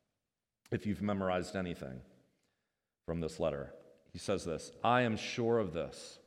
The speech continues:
that he who began a good work in you will bring it to completion at the day of Jesus Christ." Paul says,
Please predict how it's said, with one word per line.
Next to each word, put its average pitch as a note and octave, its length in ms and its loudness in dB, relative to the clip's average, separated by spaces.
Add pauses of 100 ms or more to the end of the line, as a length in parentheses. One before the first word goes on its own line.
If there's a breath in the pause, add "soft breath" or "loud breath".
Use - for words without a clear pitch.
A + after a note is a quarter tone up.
(760)
that G#2+ 320 4
he C#3+ 240 8
who D3 160 6
began A#2+ 400 4
a B2 60 6
good A#2 180 2
work G#2+ 300 2
in G#2 140 0
you D2+ 280 -4 (1000)
will G2+ 120 4
bring G2+ 260 0
it - 120 -4
to G#2+ 80 -2
completion F2+ 640 -4
at D2+ 140 -8
the D#2+ 80 -8
day D#2 460 -6
of C#2+ 120 -14
Jesus C#2+ 400 -14
Christ." - 520 -16 (2500)
Paul B2+ 160 8
says, G2 320 -2